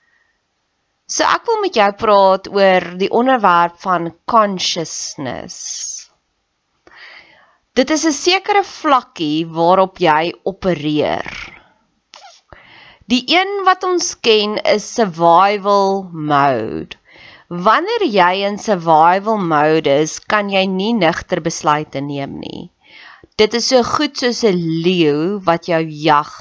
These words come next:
die heeltyd. So jy gaan nie dink aan, "O, dalk moet ek 'n polis uitneem vir my kinders vir universiteit," nie. Nee, jy, jy's net so in oorlewingsmode, jy's so in fight of flight.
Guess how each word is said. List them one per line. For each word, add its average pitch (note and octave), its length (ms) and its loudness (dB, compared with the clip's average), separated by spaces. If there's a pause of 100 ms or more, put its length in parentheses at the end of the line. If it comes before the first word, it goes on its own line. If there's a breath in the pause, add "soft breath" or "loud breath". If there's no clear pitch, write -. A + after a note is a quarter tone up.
(260)
die D#3 200 -10
heeltyd. - 560 -4 (640 loud breath)
So - 160 -6
jy G#3+ 200 4
gaan F4+ 200 -4
nie F#4+ 180 -8
dink G3 400 0
aan, F#3+ 400 2 (160)
"O, A#4+ 560 6
dalk B3 300 2
moet D#4+ 140 -6
ek D#4 100 -6
'n D#4 140 -4
polis C#4 420 2
uitneem A3 400 -2
vir A3 100 -8
my G3 120 0
kinders G3 480 0
vir F#3+ 200 0
universiteit," F3+ 720 -2
nie. - 240 -12 (600 soft breath)
Nee, G3 500 2
jy, G#3 320 2
jy's G#3+ 340 0
net D#4 200 0
so - 260 -6
in - 280 -2
oorlewingsmode, E3+ 1000 2
jy's F3+ 240 2
so D4+ 120 -2
in D#4 140 2
fight B3 520 0
of F#3+ 100 -8
flight. D#3 640 -2